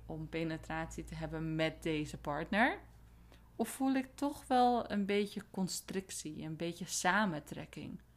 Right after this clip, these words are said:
En als er maar een klein beetje samentrekking is of spanning, dan is het een nee. Want dan is er twijfel in mijn lichaam.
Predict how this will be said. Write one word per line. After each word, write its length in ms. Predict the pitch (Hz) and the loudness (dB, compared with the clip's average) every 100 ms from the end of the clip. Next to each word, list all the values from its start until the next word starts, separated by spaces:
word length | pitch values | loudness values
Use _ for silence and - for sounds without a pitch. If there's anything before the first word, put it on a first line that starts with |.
| - - - - - - - | -20 -20 -20 -20 -20 -20 -4
En 160 | 220 | 4
als 180 | 233 247 | 4 4
er 80 | 262 | 2
maar 220 | 233 220 | 4 4
een 140 | 202 190 | 2 -2
klein 340 | 226 240 277 | 2 4 4
beetje 280 | 262 240 196 | 2 0 -4
samentrekking 800 | - 185 185 185 - 180 180 175 | -2 0 0 -4 -6 -6 -4 -4
is 200 | 165 - | -6 -6
of 100 | - | -8
spanning, 540 | - 208 233 240 226 233 - - - | -2 2 4 4 0 -4 -10 -20 -6
dan 180 | 180 208 | 4 6
is 140 | 294 | 6
het 160 | 339 220 | 4 0
een 220 | 160 143 | -2 -2
nee. 400 | 165 262 190 - - - - - - - - - - - - - - - - - - - - - - - - | 0 0 -2 -6 -18 -20 -20 -20 -20 -20 -20 -20 -20 -20 -20 -20 -20 -20 -20 -20 -20 -20 -20 -20 -20 -20 0
Want 160 | 233 | 6
dan 120 | 254 262 | 8 8
is 180 | 269 | 6
er 160 | - - | 2 -4
twijfel 680 | - 180 185 240 262 208 190 | -4 2 4 4 2 -2 -2
in 140 | 190 | -2
mijn 180 | 185 180 | -2 -2
lichaam. 600 | 214 - 185 175 180 190 | -4 -2 -4 -4 -6 -10